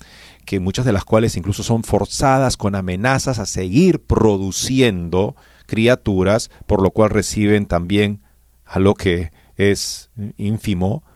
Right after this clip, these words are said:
mientras que los que lucran con esto son asociaciones básicamente criminales. Bueno, Italia ha decidido que este tipo de práctica no es aceptable para un ciudadano italiano, ni dentro de Italia, ni en ninguna parte del mundo.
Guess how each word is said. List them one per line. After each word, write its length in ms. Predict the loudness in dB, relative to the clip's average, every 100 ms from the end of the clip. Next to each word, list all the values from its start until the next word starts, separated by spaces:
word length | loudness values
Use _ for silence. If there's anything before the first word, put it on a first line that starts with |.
| -4
mientras 340 | -2 0 -2
que 140 | 0 0
los 180 | 0 0
que 160 | 2
lucran 300 | 2 2 0
con 160 | 0 0
esto 200 | -2 -4
son 220 | -2 -2
asociaciones 560 | -4 -6 -6 -4 -4 -4
básicamente 560 | -6 -4 -4 -2 -4
criminales. 720 | -4 -6 -4 -2 -2 -6 -16 -20 -20 -16 -2
Bueno, 160 | 0
Italia 240 | 2 2 2
ha 40 |
decidido 460 | 2 2 4 4 2
que 260 | 0 -2 -6 _ _ 0
este 400 | 0 2 0 0
tipo 360 | -2 0 2
de 100 | 2
práctica 460 | 2 0 0 -2 -2
no 60 |
es 60 | -2
aceptable 760 | -2 -2 2 2 2 2 0 -4 _ -6 0
para 260 | 2 2
un 180 | 2 2
ciudadano 380 | 2 4 4 2
italiano, 640 | 0 2 2 4 2 0 -4 -18 _
ni 240 | -2 4
dentro 300 | 4 4 4
de 80 | 2
Italia, 400 | 4 2 4 2
ni 120 | 2
en 60 | 2
ninguna 360 | 0 0 0 2
parte 340 | 0 2 2
del 160 | 2 4
mundo. 460 | 2 2 -4 -10